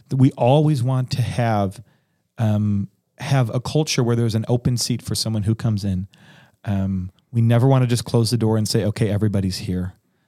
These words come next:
That is not the heart of church. And so these things really are non-negotiables. And in some sense, they always have been.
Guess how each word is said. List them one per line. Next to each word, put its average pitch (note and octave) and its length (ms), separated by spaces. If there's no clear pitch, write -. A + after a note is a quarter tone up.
That A2+ 120
is A2 120
not A2 200
the A2+ 60
heart G#2 320
of G2+ 140
church. - 540
And A2+ 100
so A2+ 400
these C#3 200
things E3 240
really C3 400
are B2 480
non-negotiables. C3 800
And C3 120
in C#3 80
some A3+ 180
sense, F3+ 200
they D3+ 80
always B2+ 220
have C3 220
been. G2 240